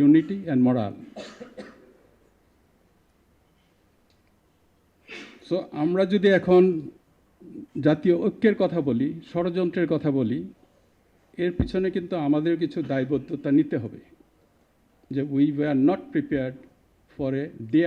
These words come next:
after। That means রেভলিউশনের পরের, পরবর্তীতে কি হবে, we didn't have a plan, contingency plan। আমরা একটা ফ-, সরকার ফর্ম করেছি, it's supposed to be a revolutionary সরকার, কিন্তু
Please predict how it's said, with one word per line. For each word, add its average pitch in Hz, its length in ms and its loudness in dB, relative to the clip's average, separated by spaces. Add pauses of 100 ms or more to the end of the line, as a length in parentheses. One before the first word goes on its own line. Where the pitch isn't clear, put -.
after। 113 260 -12 (560)
That 135 180 -4
means 170 160 0 (140)
রেভলিউশনের 147 560 0 (100)
পরের, 147 260 -2 (340)
পরবর্তীতে 143 600 -2 (440)
কি 208 120 -2
হবে, 143 260 -2 (320)
we 175 140 -4
didn't 170 220 -4
have 139 180 -6
a - 20 -18 (100)
plan, 143 220 -4 (640)
contingency 147 560 0
plan। 113 180 -8 (2750)
আমরা 180 240 0
একটা 208 220 -4
ফ-, - 140 -12 (260)
সরকার 214 300 2 (260)
ফর্ম 202 180 -2 (100)
করেছি, 175 360 -2 (1080)
it's 147 160 -2
supposed 175 280 0
to 202 100 -2
be 170 100 4
a - 80 2
revolutionary 190 600 0 (100)
সরকার, 135 280 -6 (360)
কিন্তু 185 300 2